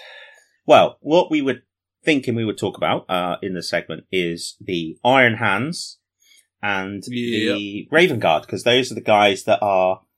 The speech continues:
Speaker 1: they've got Codex supplements. Um, they are the
Speaker 2: Yeah.
Speaker 1: next two to get them. And a couple of chapters which actually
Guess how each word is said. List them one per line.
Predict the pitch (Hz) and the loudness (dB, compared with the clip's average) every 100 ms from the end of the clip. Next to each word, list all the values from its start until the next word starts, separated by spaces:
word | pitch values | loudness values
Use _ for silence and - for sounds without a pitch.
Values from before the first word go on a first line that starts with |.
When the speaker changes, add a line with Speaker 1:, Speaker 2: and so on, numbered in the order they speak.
| _ - | _ -4
Speaker 1:
they've | 113 113 | -4 -2
got | - _ _ | -8 _ _
Codex | - 127 107 - - | -4 -2 -2 -4 -6
supplements. | - - 107 131 185 - - - - | -8 -6 -6 -4 -6 -10 -14 -14 -10
Um, | 95 90 87 85 - | -4 -4 -4 -12 -12
they | 107 | -10
are | 101 | -6
the | 123 | -6
Speaker 2:
Yeah. | 135 | -6
Speaker 1:
next | _ - | _ -12
two | 95 92 | -8 -8
to | - | -8
get | 82 101 - | -6 -6 -6
them. | 87 - - - _ | -12 -14 -20 -20 _
And | 156 156 | -6 -4
a | |
couple | 156 - 240 | -4 -6 -6
of | 160 | -2
chapters | 170 - - 127 | -2 -2 -6 -6
which | 135 151 | -6 -4
actually | 156 - 135 120 117 113 | -4 -4 -4 -2 -2 -4